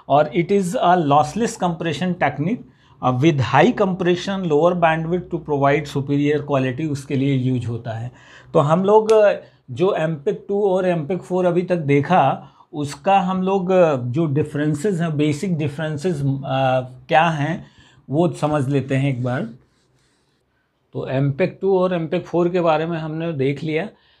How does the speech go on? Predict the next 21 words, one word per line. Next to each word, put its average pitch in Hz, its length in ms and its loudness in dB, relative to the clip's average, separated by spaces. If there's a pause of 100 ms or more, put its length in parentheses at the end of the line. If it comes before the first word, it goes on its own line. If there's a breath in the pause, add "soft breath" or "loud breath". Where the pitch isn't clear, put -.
(140 soft breath)
अब 143 240 -2
एमपेग 143 520 0
टू 190 140 -2
और 165 240 2
एमपेग 147 420 -2
फ़ोर 170 400 0
जो 151 220 -2
उसका 160 680 -2
क्या-क्या 139 520 -2
डिफरेंसेस 131 680 -2
हैं 117 180 -6
और 117 120 -10
दोनों 127 340 -4
के 143 140 -4
बीच 135 260 -2
में 143 160 -4
क्या 135 160 0
डिफरेंस, 135 540 -4
मेजर 127 380 0
डिफरेंसेस 127 640 -4
हैं, 170 220 -10